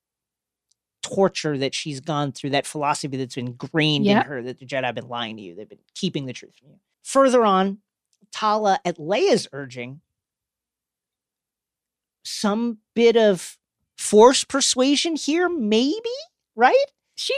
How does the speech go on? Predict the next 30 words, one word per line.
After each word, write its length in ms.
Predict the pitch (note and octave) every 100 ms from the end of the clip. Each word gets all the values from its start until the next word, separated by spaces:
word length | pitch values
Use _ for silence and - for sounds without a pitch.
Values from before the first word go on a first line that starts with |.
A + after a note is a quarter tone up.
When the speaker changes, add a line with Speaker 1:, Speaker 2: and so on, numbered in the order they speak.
| B4
Speaker 2:
does 220 | C5+ C5
seem 300 | - A4 A#4
like 220 | G4 E4+
she 160 | - D4+
just 260 | D4 -
tells 380 | - A#3 B3+ C4
her 140 | C4+ B3
to 120 | B3+
do 180 | A3+ B3
it. 60 |
Speaker 1:
Tells 400 | A3 C#4+ D#4+ A#3
Speaker 2:
And 80 | D#4+
Speaker 1:
her, 100 | C#4+
Speaker 2:
Tala's 140 | A#3+
Speaker 1:
"Go 120 | A3+ B3
Speaker 2:
like, 100 | C4
Speaker 1:
back, 340 | B3+ G#3 -
Speaker 2:
"Okay." 360 | B3 A#3+ - C#4+
Speaker 1:
go 160 | B3 A#3+
back 320 | B3 G#3+ -
and 120 | G3
help 240 | F#3 G3
Obi-Wan." 400 | G#3 F#3+ F#3 E3
She's 220 | D3 F#3+ E3
just 140 | E3
like, 140 | E3+
"Yeah, 80 | G3+
go 160 | D#3 F3+
ahead, 240 | F3+ D3+
go." 300 | D3+ D#3+ A#2